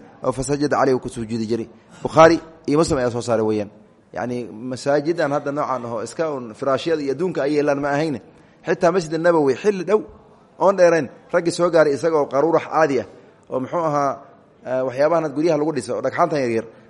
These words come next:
saad looga daadiyey. Waqtiga nabiga ilaa xilligaa saas waa iska ahaan jiray. Inta la goglay waa in hadda aad u dhow, aad u dhow weeyaan.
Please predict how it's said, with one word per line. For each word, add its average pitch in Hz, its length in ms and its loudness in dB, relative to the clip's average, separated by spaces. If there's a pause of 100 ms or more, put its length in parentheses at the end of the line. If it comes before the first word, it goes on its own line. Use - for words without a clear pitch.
saad 180 240 4
looga 160 220 8
daadiyey. 123 400 4 (760)
Waqtiga 208 300 2
nabiga 190 280 2
ilaa 220 320 4
xilligaa 202 280 4
saas 151 200 0
waa 135 100 0
iska 143 180 -4
ahaan 127 160 -4
jiray. 98 180 -8 (380)
Inta 190 220 0
la 165 80 4
goglay 156 260 4
waa 151 140 6
in 156 120 0
hadda 139 260 0
aad 131 120 -2
u 127 40 -2
dhow, 110 120 -2 (460)
aad 143 160 0
u 147 40 -2
dhow 123 160 0
weeyaan. 113 240 2